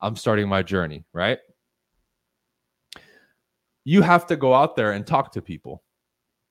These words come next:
If you're an entrepreneur, if you sell, you need to talk to people all the time, every day, twenty-four seven,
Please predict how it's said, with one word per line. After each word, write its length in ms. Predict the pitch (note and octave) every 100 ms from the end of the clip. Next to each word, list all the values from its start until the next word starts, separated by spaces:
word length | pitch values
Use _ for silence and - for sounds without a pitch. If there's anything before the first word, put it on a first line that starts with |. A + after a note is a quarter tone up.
| _
If 120 | - -
you're 120 | C#3
an 60 |
entrepreneur, 580 | C#3+ D#3 C#3+ B2+ C#3 G#2+
if 100 | F#2+
you 80 | A#2
sell, 540 | - - B2 F2 - _ _ _ _ _
you 140 | - B2+
need 160 | C3+
to 80 | C3
talk 280 | A#2+ C3 B2+
to 80 | A2+
people 360 | - G2 F#2 -
all 200 | G#2 A2
the 100 | G2+
time, 400 | - G2 D2+ F2 -
every 260 | G#2 A2
day, 260 | G2+ - - _ _ _ _ _ _
twenty-four 400 | - G#2 G#2 G#2+
seven, 340 | G#2 - -